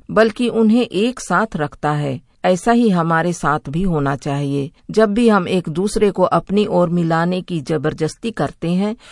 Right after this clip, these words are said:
तो हम निर्माण करने के बजाय तोड़ देते हैं। हम भाईचारे की शिक्षा को एक साथ बढ़ावा देने के लिए खुद को प्रतिबद्ध करें, ताकि बंधुत्व को नष्ट करने वाली घृणा का प्रकोप कभी प्रबल न हो पाए।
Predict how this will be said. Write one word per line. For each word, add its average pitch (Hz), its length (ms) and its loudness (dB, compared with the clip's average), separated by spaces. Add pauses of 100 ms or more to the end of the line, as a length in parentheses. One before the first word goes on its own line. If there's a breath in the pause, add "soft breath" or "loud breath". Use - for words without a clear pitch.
(180 loud breath)
तो 247 100 2
हम 214 220 2
निर्माण 170 500 0
करने 170 340 0
के 175 160 -2
बजाय 151 420 0
तोड़ 175 320 -2
देते 139 380 -2
हैं। 139 220 -4 (200 soft breath)
हम 202 200 2
भाईचारे 202 640 2
की 185 180 -6
शिक्षा 196 480 -2
को 170 320 -4 (160)
एक 240 220 2
साथ 196 320 0
बढ़ावा 175 500 4
देने 170 360 0
के 175 180 0
लिए 156 260 0
खुद 208 300 4
को 190 160 0
प्रतिबद्ध 160 600 -2
करें, 139 360 -2 (360 soft breath)
ताकि 170 340 2
बंधुत्व 165 640 0
को 160 200 -4
नष्ट 160 360 -2
करने 160 400 -2
वाली 160 360 0
घृणा 190 480 -2
का 185 180 -4
प्रकोप 165 580 -4 (160)
कभी 170 300 0
प्रबल 165 420 -2
न 175 60 -2
हो 143 260 -2
पाए। 143 440 -2